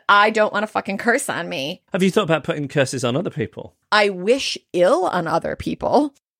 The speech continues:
Speaker 1: or I wish a lack of success. I watch people try stuff, and I think, "I hope that fails for you." Kinda regularly. <laughs>
Speaker 2: But
Speaker 1: But I don't think I'm actively, like,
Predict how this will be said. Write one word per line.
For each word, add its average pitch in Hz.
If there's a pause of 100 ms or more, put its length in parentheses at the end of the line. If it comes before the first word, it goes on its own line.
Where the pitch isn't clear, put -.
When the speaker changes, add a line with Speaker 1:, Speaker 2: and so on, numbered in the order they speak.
Speaker 1:
or 370
I 254
wish 269
a 311
lack 220
of 185
success. - (520)
I 240
watch 285
people 240
try 208
stuff, 254
and 214
I 202
think, 202
"I 190
hope 262
that 214
fails 160
for 160
you." 123 (440)
Kinda 480 (100)
regularly. 392
<laughs> - (1300)
Speaker 2:
But 453
Speaker 1:
But 330
I 349
don't 349
think 349
I'm 311
actively, 240
like, 190